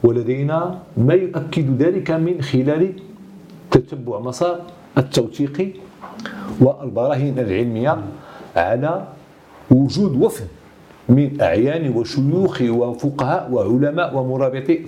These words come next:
قبائل الصحراء عندما سمعوا بوجود شريف ينتمي إلى آل البيت جاء إلى المغرب وحصل على بيعة أو مبايعة قبيلة أوربة وجعله أميرا للمؤمنين. هذا دليل على مدى ارتباط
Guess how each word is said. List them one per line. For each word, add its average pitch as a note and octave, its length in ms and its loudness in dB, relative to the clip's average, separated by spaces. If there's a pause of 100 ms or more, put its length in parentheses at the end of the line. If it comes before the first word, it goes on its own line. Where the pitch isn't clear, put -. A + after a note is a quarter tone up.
قبائل C#3+ 300 -2
الصحراء E3+ 540 -2 (540)
عندما D3 380 0
سمعوا C3+ 520 0
بوجود C3 880 0 (220)
شريف E3 560 0 (420)
ينتمي D3+ 440 0
إلى D3 380 0
آل B2+ 140 0
البيت D3+ 360 0 (420)
جاء E3 240 6
إلى C#3+ 120 2
المغرب C#3+ 320 0 (300)
وحصل C#3 460 0
على C3 460 -2 (380)
بيعة C3 520 4 (220)
أو F#3 140 2
مبايعة D3+ 680 2
قبيلة C#3 380 -2
أوربة D3 440 0 (320)
وجعله C#3 680 2
أميرا G3 300 2
للمؤمنين. D#3+ 840 0 (600)
هذا A#2 280 2
دليل A2 360 -2
على A#2 260 -2
مدى B2+ 600 -2
ارتباط C#3 500 0